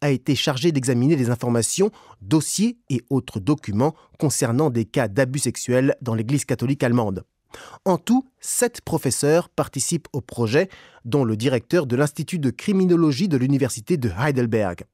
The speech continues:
Dieter Dölling. Il s'agit pour lui et ses collègues, en l'espace de trois ans, d'exploiter les documents concernant les cas d'abus sexuels, sachant que le droit de l'Église prévoit de détruire une grande partie des dossiers dix ans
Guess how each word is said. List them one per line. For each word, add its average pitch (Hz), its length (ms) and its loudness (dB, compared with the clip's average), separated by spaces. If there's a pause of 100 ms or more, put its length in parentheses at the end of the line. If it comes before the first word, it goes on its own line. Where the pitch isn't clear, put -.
(320)
Dieter 165 440 0
Dölling. 107 420 0 (720)
Il 107 100 -2
s'agit 110 300 -2
pour 107 160 -6
lui 135 380 -2
et 107 220 -2
ses - 180 -6
collègues, 170 420 0 (120)
en 123 100 -2
l'espace 117 400 -2
de 113 100 -2
trois 156 400 -2
ans, 220 120 0 (300)
d'exploiter 170 600 -2
les 135 120 0
documents 139 460 2
concernant 143 580 0
les 117 140 0
cas 123 200 0
d'abus 123 320 0
sexuels, 131 560 0 (260)
sachant 123 460 -2
que - 160 -6
le 104 100 -2
droit 131 180 2
de 113 80 -10
l'Église 156 400 0 (280)
prévoit 160 340 2
de 139 80 -2
détruire 135 500 0
une 123 180 0
grande 156 300 0
partie - 320 -6
des 139 120 2
dossiers 120 500 -2
dix 123 420 0
ans 131 140 -2